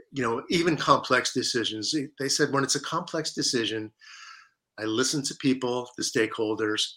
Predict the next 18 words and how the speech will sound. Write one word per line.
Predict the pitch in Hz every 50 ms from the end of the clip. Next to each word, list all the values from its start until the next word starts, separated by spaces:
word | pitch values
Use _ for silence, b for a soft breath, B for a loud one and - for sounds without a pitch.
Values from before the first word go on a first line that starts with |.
| - 113
I | 110
look | 107 110 120 123 -
at | 156 151
the | - 151
data, | - 113 110 110 107 104 110 110 110 110 - _ _ _ _ _ _ -
I | - 123 131 - -
outline | - 143 170 - 170 160 151 147 147 139
the | 131 131 123
options," | 117 127 139 139 - - - 123 101 98 104 - - -
which | 127 123 113 -
is | 123 104 104
really | 117 113 113 113 110
important, | 107 104 - - 113 - - 113 127 151 _ _ -
"and | 147 143
then | 143
I | 147 147
pick | 147 - 156 -
one." | - 113 98